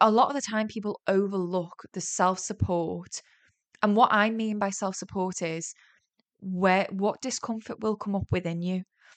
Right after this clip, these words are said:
What will feel, where will you feel resistance? Where will you feel like, "Eh," I don't, <laughs> that's the noise that I always make. Like,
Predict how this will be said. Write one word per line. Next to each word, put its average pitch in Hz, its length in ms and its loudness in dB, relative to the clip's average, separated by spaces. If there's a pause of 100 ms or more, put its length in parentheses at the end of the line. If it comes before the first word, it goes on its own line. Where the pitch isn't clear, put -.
(120)
What 196 280 6
will 226 100 0
feel, 196 400 2
where 190 260 6
will 220 160 2
you 202 160 -4
feel 180 340 -4
resistance? 180 800 -6 (300)
Where 185 220 4
will 208 120 2
you 196 180 0
feel 180 240 -2
like, 165 200 0 (160)
"Eh," 190 280 0 (380)
I 185 80 -10
don't, 196 180 6
<laughs> - 440 -2
that's 320 260 -2
the 294 100 0
noise 247 320 6
that - 120 2
I 220 80 8
always 208 280 6
make. 208 220 2
Like, 190 160 2